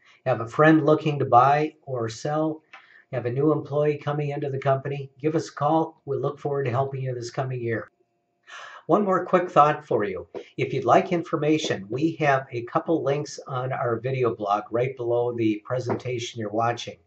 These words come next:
The first one is get a free home value, and click the link, send the information in. We'll be glad to get in touch with you right away.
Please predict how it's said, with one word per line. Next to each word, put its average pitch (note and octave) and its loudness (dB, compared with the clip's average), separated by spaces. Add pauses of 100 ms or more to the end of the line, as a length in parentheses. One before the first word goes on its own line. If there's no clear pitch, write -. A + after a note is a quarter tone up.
(120)
The - -20
first F3+ 6
one D3 -2
is A#2 -2
get C3+ -2
a - -4
free E3 2
home D3 -2
value, B2 2 (560)
and A#2 -2
click F3+ -2
the D#3+ 0
link, D3+ 2
send D3 -2
the D3 -4
information C3+ -4
in. C3+ -4
We'll A#2 -2
be A2+ -4
glad B2 2
to A#2+ -4
get B2+ -2
in - -14
touch B2 -8
with B2+ -8
you A#2 -2
right A#2 0
away. A2 -2